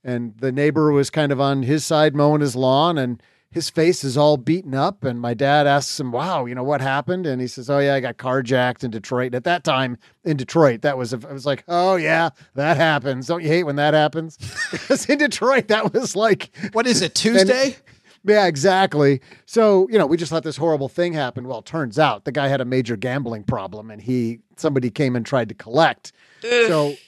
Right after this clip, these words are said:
Speaker 1: all of that's going on in the background for years, and then finally he's trying to pay off his debts.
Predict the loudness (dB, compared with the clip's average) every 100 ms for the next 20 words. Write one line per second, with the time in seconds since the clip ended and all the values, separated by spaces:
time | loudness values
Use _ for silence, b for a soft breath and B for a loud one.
0 | _ 0 2 2 2 2 0 0 0 0
1 | 0 -2 -4 0 0 0 0 0 -2 -4
2 | -2 -2 0 2 4 2 0 -4 -4 -4
3 | -2 0 2 2 0 0 -2 0 0 -4
4 | _ 0 2 2 0 -4 -2 0 2 0
5 | -8